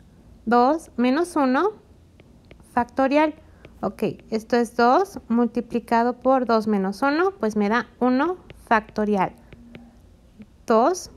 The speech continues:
por uno factorial, pues es dos por uno, porque ya dijimos que uno factorial es uno.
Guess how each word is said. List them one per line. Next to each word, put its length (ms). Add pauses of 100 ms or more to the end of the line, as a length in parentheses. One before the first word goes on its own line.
por 160
uno 220
factorial, 640 (160)
pues 160
es 180
dos 360 (280)
por 140
uno, 320
porque 180
ya 80
dijimos 320
que 120
uno 180
factorial 460
es 160
uno. 240